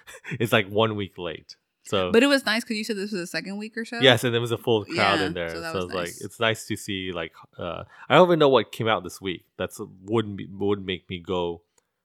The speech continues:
Speaker 1: to the theater right now. Uh, I know this movie's, like, still, like, John Wick we haven't watched and whatnot. That <laughs> we,
Speaker 2: Mm.
Speaker 1: we want to go, but it seems like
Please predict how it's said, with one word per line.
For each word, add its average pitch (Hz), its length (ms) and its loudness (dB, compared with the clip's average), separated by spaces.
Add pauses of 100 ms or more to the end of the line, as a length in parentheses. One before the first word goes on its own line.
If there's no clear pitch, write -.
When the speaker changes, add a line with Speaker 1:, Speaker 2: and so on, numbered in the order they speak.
(100)
Speaker 1:
to - 100 -18
the 98 80 -10
theater 92 360 -10
right 80 200 -6
now. 80 380 -8 (600)
Uh, 82 280 -6
I 117 120 0
know 120 200 6
this 104 220 -2
movie's, 104 400 -6
like, 95 160 -8
still, - 200 -6
like, 85 160 -4
John 87 260 -4
Wick 85 180 -10
we 87 100 -12
haven't 82 260 -8
watched 78 340 -8
and 85 160 -14
whatnot. 78 460 -10
That 90 260 -8 (220)
<laughs> 156 180 -14
we, 107 200 -2
Speaker 2:
Mm. 95 60 -8
Speaker 1:
we 110 120 0
want 110 280 2
to 107 60 -10
go, 92 240 0
but 87 160 -4
it 87 80 -8
seems 98 180 -8
like 90 180 -4